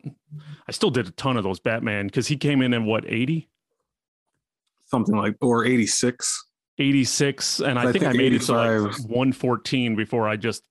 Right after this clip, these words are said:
Speaker 1: couldn't do it anymore. Um, I kept trying to get through, let me get through this, this arc, let me get through this arc, let me get through this arc. Nope, I'm just not digging it. So
Speaker 2: Yeah.
Speaker 1: had
Speaker 2: Yeah, well,
Speaker 1: to
Speaker 2: we fall in the same boat there. Same boat.
Speaker 1: So before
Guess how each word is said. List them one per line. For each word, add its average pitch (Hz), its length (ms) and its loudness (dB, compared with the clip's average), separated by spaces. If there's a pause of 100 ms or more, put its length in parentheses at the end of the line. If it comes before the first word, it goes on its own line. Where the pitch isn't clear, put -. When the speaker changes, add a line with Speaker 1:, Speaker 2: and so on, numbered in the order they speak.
(200)
Speaker 1:
couldn't 113 320 -2
do 110 160 2
it 104 60 0
anymore. 98 460 -2 (480)
Um, 104 220 -4
I 110 100 -2
kept - 220 -4
trying 117 380 0
to 110 60 0
get 117 160 -2
through, 123 160 0
let 123 140 0
me 135 80 2
get 131 100 -2
through 139 120 0
this, 135 260 -2 (180)
this 156 180 0
arc, 110 320 -2
let 127 80 -2
me 131 80 2
get 135 120 0
through 147 100 2
this 160 220 2
arc, 123 300 -2
let 143 80 0
me 160 60 4
get 160 140 2
through 165 80 2
this 160 180 2
arc. 135 240 0
Nope, 120 280 0
I'm 110 160 -6
just - 240 -10
not 104 180 -4
digging 120 240 0
it. 107 160 -4
So 101 400 -4 (720)
Speaker 2:
Yeah. 110 280 -2 (440)
Speaker 1:
had 135 440 0
Speaker 2:
Yeah, 160 80 4
well, 131 320 2
Speaker 1:
to 139 40 -2
Speaker 2:
we 156 100 4
fall 151 200 2
in 147 60 2
the 139 60 2
same 127 260 2
boat 110 240 0
there. 101 240 0
Same 127 300 0
boat. - 240 -4 (1000)
Speaker 1:
So - 240 0
before 175 640 2